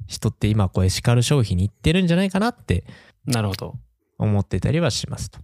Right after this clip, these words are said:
Speaker 2: はい。まあ、エシカル消費、エシカルとグリーンとサステナブルっていうのは結構、まあ、近い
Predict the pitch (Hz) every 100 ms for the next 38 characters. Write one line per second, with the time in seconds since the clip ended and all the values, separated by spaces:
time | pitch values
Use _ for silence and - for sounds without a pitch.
0 | - _ _ - - 120 - - - -
1 | - 139 165 - 214 214 240 220 156 104
2 | - - _ - 190 190 - 180 135 107
3 | 98 - 110 101 - _ _ _ - 120
4 | 127 117 95 107 107 110 - 120 104 92
5 | - _ 95 90 87 85 98 - 107 _
6 | - 85 64 - _ _ _ 107 101 -
7 | - 120 90